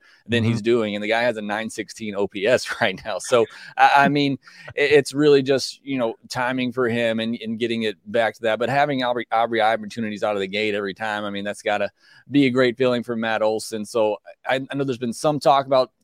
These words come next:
Speaker 1: at least on the fans' perspective, moving him out of that two hole, but, uh, you know, when he gets those extra base hits going, you can see him scoring, Ronald, from first base just
Speaker 2: Mm-hmm.
Speaker 1: about every time, like we saw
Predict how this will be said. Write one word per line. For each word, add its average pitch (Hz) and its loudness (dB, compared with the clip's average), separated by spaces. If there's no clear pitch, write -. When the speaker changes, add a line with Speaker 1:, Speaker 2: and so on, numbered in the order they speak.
Speaker 1:
at 110 -8
least 120 -2
on 120 -2
the 113 -2
fans' 123 -2
perspective, 113 0
moving 127 2
him 131 -2
out 127 0
of 120 0
that 107 0
two 131 -2
hole, 139 2
but, 135 2
uh, - -8
you 135 -10
know, 113 -8
when 147 -8
he 143 -4
gets 135 -2
those 120 0
extra 127 -4
base 120 -2
hits 113 -6
going, 127 -2
you 120 -4
can 127 -4
see 147 -2
him 151 -2
scoring, 135 0
Ronald, 113 -2
from 120 -6
first 120 -4
base 127 0
just 113 -2
Speaker 2:
Mm-hmm. 143 -4
Speaker 1:
about 107 0
every 110 -2
time, 127 -4
like 98 -6
we 107 -8
saw 95 2